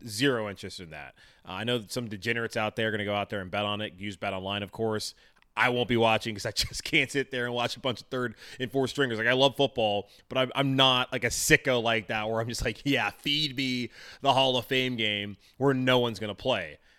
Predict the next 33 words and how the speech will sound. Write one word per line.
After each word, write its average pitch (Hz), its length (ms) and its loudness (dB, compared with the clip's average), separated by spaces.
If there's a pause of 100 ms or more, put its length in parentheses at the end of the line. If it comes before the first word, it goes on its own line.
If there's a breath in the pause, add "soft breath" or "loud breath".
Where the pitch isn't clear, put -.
(180 soft breath)
That's 139 200 0
why 131 180 2
it's 120 100 -6
just, 120 160 -10
it's, 110 340 -18
it's 123 140 -2
an 135 100 2
exciting 143 500 2
time 143 240 2
of 139 40 -6
the 135 80 -2
year. 110 400 -2 (380 soft breath)
It's - 180 -6
just 143 220 -2
like, 107 240 -8 (120)
man, 101 380 -16
can 120 140 -12
we 117 100 -6
please 123 400 -6
just 110 180 -8
get 110 180 -8
to 104 80 -12
week 107 220 -8
one 104 380 -6
where 101 100 -8
we 101 220 -10
actually 98 320 -2
get 92 140 -14
to 92 40 -12
see 110 140 -8
these 98 180 -8
guys 90 240 -6
play? 107 320 -2